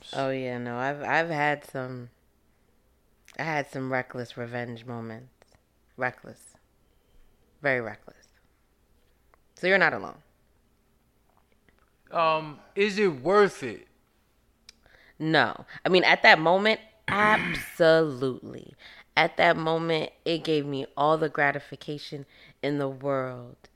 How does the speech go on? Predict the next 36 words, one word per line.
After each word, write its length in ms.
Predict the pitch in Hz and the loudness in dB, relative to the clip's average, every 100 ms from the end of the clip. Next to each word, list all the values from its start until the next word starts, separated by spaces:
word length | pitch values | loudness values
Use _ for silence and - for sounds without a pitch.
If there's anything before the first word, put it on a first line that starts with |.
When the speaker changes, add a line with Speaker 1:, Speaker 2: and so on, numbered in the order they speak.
| _ _ - _ _ _ _ _ _ _ | _ _ -20 _ _ _ _ _ _ _
Speaker 1:
In 160 | 170 175 | 4 4
the 100 | 156 | 4
end, 220 | 151 165 | 2 2
when 100 | 165 | 4
you 100 | 165 | 4
look 240 | 151 143 - | 4 4 4
back 300 | 139 143 165 | 4 4 0
at 180 | 156 160 | 2 4
it, 300 | 160 139 - | 4 2 -2
it 140 | 135 | -2
didn't 240 | 151 139 135 | 0 0 -2
make 180 | 127 135 | -4 -6
you 60 | |
better 240 | 123 117 120 | -6 -6 -6
than 140 | 120 | -8
the 80 | 120 | -10
person. 640 | 123 120 - 127 131 131 - 139 110 | -10 -12 -10 -12 -10 -14 -18 -14 -6
It 40 | |
Speaker 2:
Right. 80 | 101 | -4
Speaker 1:
didn't 200 | 135 123 | -2 -2
make 180 | 123 - | -4 -6
the 100 | 131 | -10
situation 840 | 139 - 135 135 135 139 135 127 | -10 -10 -6 -6 -6 -8 -8 -8
change. 680 | - 127 123 127 131 131 - _ - | -6 -6 -4 -6 -8 -10 -16 _ 0
You're 180 | 147 170 | 4 4
still 340 | - 156 156 | 4 2 4
the 80 | 139 | 2
person 320 | 147 139 131 | 0 0 -2
that's 200 | 131 - | -4 -4
hurt. 420 | - 123 - - _ _ _ _ _ | -2 -2 -2 -8 _ _ _ _ _
So 80 | 151 | 0
it 60 | |
doesn't 180 | 156 147 | 2 2
even 180 | 156 143 | 0 -2
change 340 | - 143 143 113 | -4 -2 -2 -2
anything. 560 | 120 117 - - - | -6 -8 -12 -20 -20